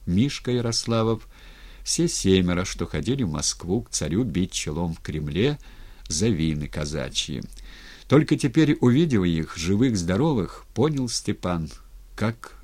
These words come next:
дороги они ему, верные его товарищи, и как глупо, что он отпустил их в Москву. Могли там остаться гнить заживо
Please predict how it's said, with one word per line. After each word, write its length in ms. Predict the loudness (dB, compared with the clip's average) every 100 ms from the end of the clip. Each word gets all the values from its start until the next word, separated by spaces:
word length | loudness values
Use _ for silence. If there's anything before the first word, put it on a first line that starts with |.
| -8
дороги 600 | -6 0 2 2 0 -2
они 240 | -2 -2 -4
ему, 420 | -4 -4 -6 -8 -14 -20 -20 -20 -18 -8
верные 580 | 2 4 4 2 2
его 240 | 2 0 -2
товарищи, 840 | -2 -2 -2 -2 -6 -6 -8 -10 -16 -20 -20 -20 -18 2
и 100 | 4
как 320 | 8 6 6
глупо, 680 | 4 4 6 4 2 -2 -2 -4
что 260 | -4 -2
он 120 | 0
отпустил 720 | -2 -4 -6 -6 -6 0 2 2
их 240 | 0 -4
в 20 |
Москву. 760 | -4 -2 0 -2 -4 -4 -4 -6 -12 -20 -20 -20 -20 -20 -10 0
Могли 280 | 2 2
там 180 | 2 2
остаться 600 | 2 2 2 0 0 0
гнить 500 | 2 4 4 4 0
заживо 800 | 0 0 2 0 0 0 0 -2